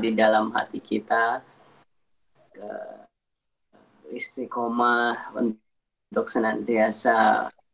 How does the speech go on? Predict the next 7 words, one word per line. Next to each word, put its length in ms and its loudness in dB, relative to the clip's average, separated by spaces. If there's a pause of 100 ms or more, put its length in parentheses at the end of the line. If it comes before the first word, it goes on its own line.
(420)
beribadah, 720 6 (320)
dan 320 2 (800)
terutama 680 6
pada 300 -2
hari 320 0
ini 240 -2
kita 320 -4